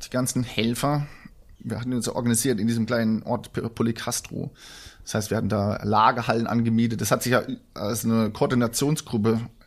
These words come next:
entwickelt aus der ganzen freiwilligen Helferschaft raus. Und man hat dann mit Spendengeldern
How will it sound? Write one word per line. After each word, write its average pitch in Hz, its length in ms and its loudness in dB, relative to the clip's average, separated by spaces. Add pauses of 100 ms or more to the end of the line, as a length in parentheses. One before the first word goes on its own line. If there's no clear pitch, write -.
(240)
entwickelt 110 460 0
aus 123 200 2
der 123 100 -2
ganzen 110 300 -2
freiwilligen 107 380 0
Helferschaft 120 680 -4
raus. 104 280 -4
Und 107 300 0
man 110 140 2
hat 117 100 0
dann 113 80 2
mit 113 140 0
Spendengeldern 113 680 2